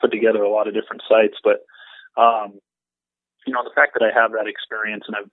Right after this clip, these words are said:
I've built more than just, you know, a rubble or rock, that helps a lot with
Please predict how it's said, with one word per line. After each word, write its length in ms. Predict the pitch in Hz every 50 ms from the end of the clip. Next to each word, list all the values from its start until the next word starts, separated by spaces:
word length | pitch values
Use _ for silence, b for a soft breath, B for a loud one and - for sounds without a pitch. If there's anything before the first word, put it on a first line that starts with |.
| _ -
I've 160 | 117 - _ _
built 220 | 120 113 110 113 - - - _ _ _ _ _ _ -
more 260 | 113 113 120 117 117 113
than 220 | 110 107 107 104
just, 320 | 101 110 107 104 - - - _
you 140 | 120 110 104
know, 180 | 104 101 101 98 _ _ _ _ b b b b _
a 80 | 104 107
rubble 300 | 113 110 107 107 113 107
or 100 | 104 98
rock, 320 | 104 120 131 120 110 110 - _ _ b b b b b b b b -
that 120 | 127 131 -
helps 240 | 135 127 113 - -
a 40 | 107
lot 280 | 107 110 107 104 95 - -
with 300 | 113 107 104 104 104